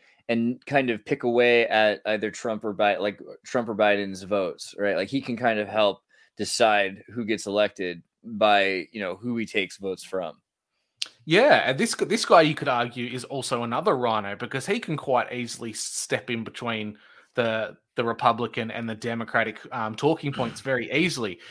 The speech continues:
Speaker 2: He has the, the name, the Kennedy name. He says a lot of things which are very, like, pro-maga American things, but at the same time, he has a lot of, um,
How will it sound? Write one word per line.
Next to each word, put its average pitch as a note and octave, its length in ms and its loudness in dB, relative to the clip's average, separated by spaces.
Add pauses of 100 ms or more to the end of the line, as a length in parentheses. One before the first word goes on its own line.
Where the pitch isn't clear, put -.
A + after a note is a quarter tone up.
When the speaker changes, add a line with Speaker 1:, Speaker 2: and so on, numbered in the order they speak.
(160)
Speaker 2:
He C#3 120 -2
has D#3 340 6 (280)
the, B2+ 320 0
the C#3 120 0
name, B2 360 -2
the A2 80 -8
Kennedy A#2+ 460 -4
name. C3 420 -4 (360)
He - 120 -2
says D#3 260 4
a D3 40 2
lot C#3 220 4
of C3 80 -4
things B2+ 280 -6
which A2+ 140 -8
are A2 80 -4
very, B2+ 320 0
like, A2 240 -6
pro-maga B2+ 840 0
American A#2+ 600 -4
things, A#2 280 -6
but C3 120 -8
at C#3 80 -10
the - 80 -12
same E3 320 -2
time, C#3 220 0
he B2 80 -6
has B2+ 160 0
a A#2 40 -4
lot B2 280 0
of, A#2 160 -2
um, A2 420 -4